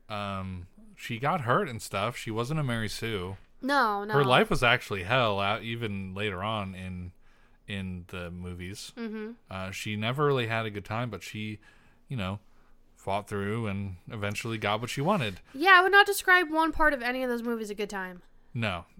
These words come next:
Speaker 1: she's not a Mary Sue. She's not a Rey Skywalker.
Speaker 2: No.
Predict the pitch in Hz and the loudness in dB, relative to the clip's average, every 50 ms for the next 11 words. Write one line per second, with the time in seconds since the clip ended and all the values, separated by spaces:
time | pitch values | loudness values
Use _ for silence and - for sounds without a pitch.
0 | - - - - 120 110 120 120 123 127 123 123 123 131 127 - - 113 104 104 | -14 -10 -6 -6 -4 0 2 2 2 2 2 2 2 2 2 0 0 -2 0 0
1 | 101 - - 110 104 117 117 117 92 71 85 117 107 107 101 110 107 - - - | -2 -4 -4 -4 -2 -2 -2 -2 -4 -6 -8 -4 -2 -2 0 0 -2 -4 -2 0
2 | 104 98 98 95 95 92 92 - - 90 90 92 90 - _ _ _ _ _ _ | 0 0 0 0 -2 -4 -4 -4 -6 -8 -8 -8 -10 -14 _ _ _ _ _ _
3 | - - - - - - - - - - - 240 226 214 208 208 202 202 202 202 | -12 -10 -10 -10 -10 -12 -20 -20 -20 -18 -12 -6 -4 -2 0 0 0 -2 -4 -6